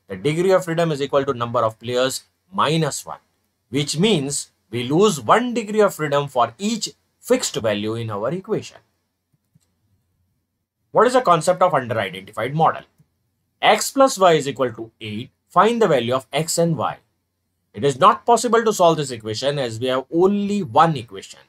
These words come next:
x plus y is equal to eight, which is not enough to determine the unique values for both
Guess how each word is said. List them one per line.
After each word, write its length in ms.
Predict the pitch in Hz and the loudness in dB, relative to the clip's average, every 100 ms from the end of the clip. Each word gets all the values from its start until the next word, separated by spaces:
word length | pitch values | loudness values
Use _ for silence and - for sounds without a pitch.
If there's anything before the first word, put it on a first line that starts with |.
| _ - | _ -4
x 240 | 156 165 | -4 -2
plus 280 | - 185 - | 0 0 2
y 120 | 135 | 0
is 160 | 120 104 | 0 -6
equal 240 | - 104 | -10 -10
to 200 | 117 127 _ | -10 -14 _
eight, 240 | 123 90 - _ _ _ _ _ _ - | -8 -8 -14 _ _ _ _ _ _ -8
which 160 | 127 | -6
is 120 | 143 135 | -4 2
not 240 | 190 240 | 4 4
enough 300 | 208 220 220 | 2 2 2
to 80 | 185 | 0
determine 480 | 147 147 156 170 160 | 0 -2 2 2 2
the 120 | 113 | 0
unique 320 | 135 185 202 | 2 2 2
values 360 | 147 135 139 - | 0 2 0 -2
for 160 | 101 | -6
both 320 | 85 131 123 | -2 -2 -2